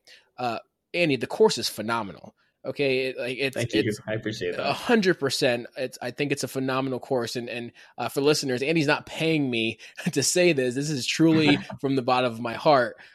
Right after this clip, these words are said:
Speaker 1: Um, I paid full price for his course,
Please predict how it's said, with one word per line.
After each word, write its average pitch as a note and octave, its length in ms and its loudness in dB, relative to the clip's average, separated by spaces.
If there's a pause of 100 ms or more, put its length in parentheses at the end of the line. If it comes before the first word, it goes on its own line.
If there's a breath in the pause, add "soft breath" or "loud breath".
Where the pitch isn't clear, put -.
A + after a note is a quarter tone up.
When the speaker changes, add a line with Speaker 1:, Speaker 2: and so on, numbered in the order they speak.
(100)
Speaker 1:
Um, A#2+ 520 -4 (120)
I C3 180 2
paid C#3+ 300 2
full D3 260 4
price D#3+ 280 2
for D3+ 160 2
his C3 220 2
course, C3 520 2